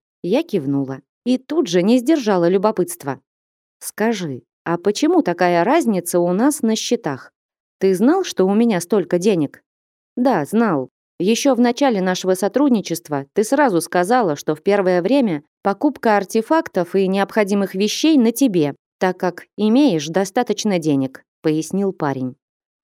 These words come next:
«Хм, если у меня были средства, то зачем я занималась расхищением гробниц?» Этот момент никак не укладывался у меня в голове. «Интерес, азарт, адреналин в крови.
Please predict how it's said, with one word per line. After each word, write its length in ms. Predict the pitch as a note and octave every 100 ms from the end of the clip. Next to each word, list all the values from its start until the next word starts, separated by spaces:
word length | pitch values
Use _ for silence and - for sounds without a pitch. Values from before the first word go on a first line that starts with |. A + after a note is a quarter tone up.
| -
«Хм, 540 | D#4 B3 F3+ D3 B2 _ _ _ _ _ -
если 500 | E3 C4+ D#4+ C4 A#3
у 140 | A#3+
меня 400 | A#3+ B3 D#3 C3+
были 260 | C#3+ C#4+ D#4
средства, 720 | - G3+ D3+ - - E3+ A#3 - _
то 160 | - B3
зачем 460 | A#3 B3 - F4+ G#3
я 240 | F3 F3
занималась 680 | F3 G3+ G#3 A#3 G#3 G#3 - -
расхищением 800 | A#3+ A#3+ D4+ - G#3 E3+ F3 F#3+
гробниц?» 560 | B3+ A#3 F3 C3 - - _ _ _ _
Этот 260 | D3+ D#3+ D3+
момент 560 | E3 D#3 F3 C#4+ C#4+ -
никак 540 | - D#4 F4 F#3+ D#3 -
не 100 | D#3
укладывался 800 | D3+ D#3+ F#3 C4 B3+ G#3+ - E3+
у 80 | D#3
меня 300 | D#3+ D#3+ G3
в 40 |
голове. 520 | F3+ E3 D#3 C3+ A#2 _ _ _ _ _ _ -
«Интерес, 640 | F4+ C#4 C4+ D4+ D4 - _ _
азарт, 640 | F3 F3+ A3 B3+ C4 - _ _
адреналин 680 | A3 G3+ A3 G#3+ F#3+ G#3 B3+
в 100 | -
крови. 500 | G#3 G#3 G3 G3